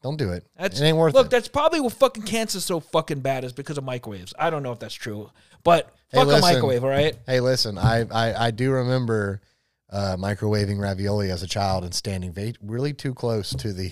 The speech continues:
Speaker 1: uh,
Speaker 2: 'Cause you want it to be done.
Speaker 1: microwave.
Speaker 2: You
Speaker 1: So,
Speaker 2: couldn't
Speaker 1: uh,
Speaker 2: wait.
Speaker 1: uh, this whole, this whole podcast could have started because of, uh, your theory.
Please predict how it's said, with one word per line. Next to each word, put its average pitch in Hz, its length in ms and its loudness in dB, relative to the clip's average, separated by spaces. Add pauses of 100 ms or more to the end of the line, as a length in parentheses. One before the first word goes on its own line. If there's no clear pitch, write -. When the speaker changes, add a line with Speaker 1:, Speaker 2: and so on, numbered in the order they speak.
Speaker 1:
uh, 123 100 -2
Speaker 2:
'Cause - 140 0
you 135 80 2
want 143 240 -2
it - 40 -14
to 139 60 -10
be 131 100 -8
done. 165 140 6
Speaker 1:
microwave. 135 420 2
Speaker 2:
You 127 60 0
Speaker 1:
So, 139 80 2
Speaker 2:
couldn't 135 160 4
Speaker 1:
uh, 131 240 6 (380)
Speaker 2:
wait. 135 60 0
Speaker 1:
uh, 135 180 4
this 143 180 2
whole, 143 420 6
this 135 180 0
whole 135 180 4
podcast 135 580 2
could 135 140 -2
have 127 180 -2
started 123 420 2
because 95 400 -6
of, 82 180 -8
uh, 78 260 -10
your 85 140 -10
theory. 71 420 -14